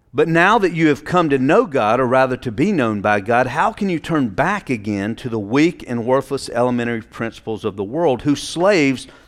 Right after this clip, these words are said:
you want to be once more? You observe days and months and seasons and years. I'm afraid I may have labored over you in vain." I don't know if you've seen the Shawshank Redemption movie in, like, nine-, mid nineteen nineties.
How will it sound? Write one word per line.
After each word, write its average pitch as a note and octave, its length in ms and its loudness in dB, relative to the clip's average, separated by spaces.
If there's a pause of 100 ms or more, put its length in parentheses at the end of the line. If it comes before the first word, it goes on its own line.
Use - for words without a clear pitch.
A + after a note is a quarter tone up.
you D3 220 -6
want D#3 260 0
to D3 80 -6
be D3 260 2
once C3+ 400 -2
more? D#3 440 -4 (640)
You F3+ 220 2
observe B2 440 0
days C3+ 380 2
and A2 120 -2
months A2 380 -4
and G#2 100 -8
seasons A2+ 520 -6
and G2+ 120 -2
years. B2 340 -6
I'm A2 220 -2
afraid D3 800 -4
I G2+ 120 -6
may G#2 120 -4
have G2 220 -10
labored G#2+ 480 -8
over F#2+ 320 -10
you E2 260 -12
in D2+ 240 -16
vain." C#2+ 460 -16 (1500)
I C3 80 -2
don't C#3 140 0
know C3 120 0
if A2+ 120 -4
you've A#2 140 -4
seen B2+ 260 -2
the A2+ 80 -4
Shawshank A2 640 -2
Redemption G#2 640 -8
movie G#2 460 -8
in, G2 100 -6
like, F#2+ 160 -8
nine-, G2+ 260 -8 (140)
mid G#2+ 220 -6
nineteen G#2+ 380 -8
nineties. G#2 360 -6